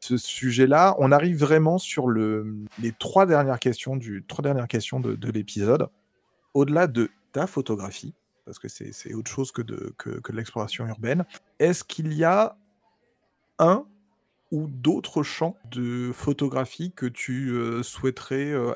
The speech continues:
explorer, et peut-être même via d'autres techniques, hein, du moyen format, de la chambre, de l'argentique.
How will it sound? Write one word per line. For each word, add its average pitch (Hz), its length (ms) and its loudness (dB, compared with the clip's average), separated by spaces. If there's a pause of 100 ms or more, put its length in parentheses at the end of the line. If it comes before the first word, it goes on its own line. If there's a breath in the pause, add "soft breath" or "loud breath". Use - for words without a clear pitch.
explorer, 123 560 -4
et 104 240 -10
peut-être - 340 -14
même 117 300 -10
via 113 320 -8
d'autres 113 340 -8
techniques, 196 460 -6
hein, 131 180 -4
du 113 140 -10
moyen 104 260 -8
format, 110 600 -6
de - 140 -10
la 95 160 -8
chambre, 110 680 -8
de 107 140 -12
l'argentique. - 640 -14